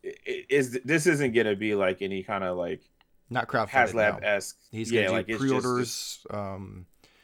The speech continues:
Speaker 2: he
Speaker 1: probably,
Speaker 2: even,
Speaker 1: like,
Speaker 2: he
Speaker 1: made
Speaker 2: even
Speaker 1: to order,
Speaker 2: said the
Speaker 1: essentially.
Speaker 2: possibility of doing an exclusive to do a different color at some point if it does well.
Speaker 1: Mm.
Speaker 2: Uh, but yeah, it's, it's not f-, crowdfunded. It, he's gonna do pre-orders on it. I don't know if the pre-orders will be made to order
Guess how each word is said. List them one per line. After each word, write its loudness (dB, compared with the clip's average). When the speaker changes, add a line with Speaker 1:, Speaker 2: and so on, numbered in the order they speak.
Speaker 2:
he -6
Speaker 1:
probably, 2
Speaker 2:
even, 2
Speaker 1:
like, -2
Speaker 2:
he 2
Speaker 1:
made 0
Speaker 2:
even 2
Speaker 1:
to -2
order, -2
Speaker 2:
said 4
the -4
Speaker 1:
essentially. -6
Speaker 2:
possibility 0
of -8
doing -4
an -6
exclusive -6
to -6
do -6
a -8
different -8
color -2
at -6
some -6
point -6
if -10
it -12
does -6
well. -4
Speaker 1:
Mm. -20
Speaker 2:
Uh, -8
but -8
yeah, -8
it's, -14
it's -14
not -4
f-, -20
crowdfunded. -6
It, -14
he's -12
gonna -12
do -12
pre-orders -4
on -2
it. -6
I -6
don't -8
know -10
if -14
the -10
pre-orders -10
will -12
be -12
made -10
to -16
order 0